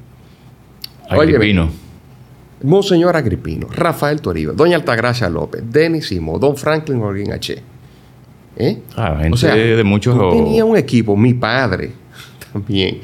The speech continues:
Speaker 2: eh, Luis Vera, director del inca. O sea, tú tenías un equipo, yo tenía un equipo de dirección que no solamente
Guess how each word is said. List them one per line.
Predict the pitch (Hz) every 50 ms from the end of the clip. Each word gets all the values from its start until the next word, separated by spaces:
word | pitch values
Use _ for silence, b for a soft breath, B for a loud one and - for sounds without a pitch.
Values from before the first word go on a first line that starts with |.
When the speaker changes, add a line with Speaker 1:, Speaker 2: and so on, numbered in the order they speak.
| B B B B B B B B B - - - -
Speaker 2:
eh, | 107 110 104 101 95
Luis | 101 110 127 139 123
Vera, | 107 107 117 127 123 104 90
director | 90 87 80 - 92 95 104
del | 98 87 87
inca. | 95 98 92 -
O | 98
sea, | 98 101
tú | 95 156
tenías | 160 226 226 226 240 233
un | 220
equipo, | 160 - - 139 131 120 123 104
yo | 117 160
tenía | - 233 240 233
un | 196
equipo | 156 - 185 175 - 170
de | 160 151
dirección | 117 110 - - 82 82 82 B B B B B B B -
que | - 160 151 156
no | 208 214
solamente | 214 254 247 220 208 202 202 196 185 - 190 190